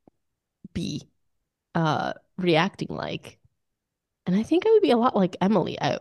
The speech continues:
I would be cautious, but confused, but also, like, definitely being like, "Oh, I'm definitely dreaming." 'Cause, like, there's no way.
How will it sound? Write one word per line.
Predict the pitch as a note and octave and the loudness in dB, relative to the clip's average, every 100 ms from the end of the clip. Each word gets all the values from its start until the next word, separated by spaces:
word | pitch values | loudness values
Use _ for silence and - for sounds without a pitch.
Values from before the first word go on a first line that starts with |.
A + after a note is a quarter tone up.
| - | -6
I | F3 F3+ | -2 0
would | F#3 F#3 | 0 0
be | F#3+ F#3 F3+ F3 F3 F3 - _ _ _ _ _ _ _ _ _ _ _ | 0 2 2 2 0 -2 -6 _ _ _ _ _ _ _ _ _ _ _
cautious, | - G#3 A3 A3+ D4 D#4+ D#4+ - - - - _ _ _ _ _ - _ _ _ _ _ _ _ _ _ - - | -2 2 4 4 4 2 0 -10 -14 -18 -20 _ _ _ _ _ -20 _ _ _ _ _ _ _ _ _ -14 2
but | G3 - - | 2 2 -2
confused, | F#3+ F3+ - G#3 G#3+ A#3+ - | 2 2 0 0 2 2 2
but | F#3+ | 2
also, | F3 F3+ - F3+ E3+ | 4 4 6 6 6
like, | E3+ E3 D#3+ - | 6 2 0 2
definitely | F3+ F#3+ F3 | 2 4 4
being | F3 | 6
like, | E3 - | 4 4
"Oh, | |
I'm | F#3 F#3 | 4 4
definitely | G3 F#3 E3 | 2 2 0
dreaming." | D#3 A2 - - - | 0 -4 -8 -18 0
'Cause, | G3 | 4
like, | F#3 F3+ | 6 6
there's | G3+ | 4
no | G#3+ A3 | 6 8
way. | B3+ F#3+ | 8 6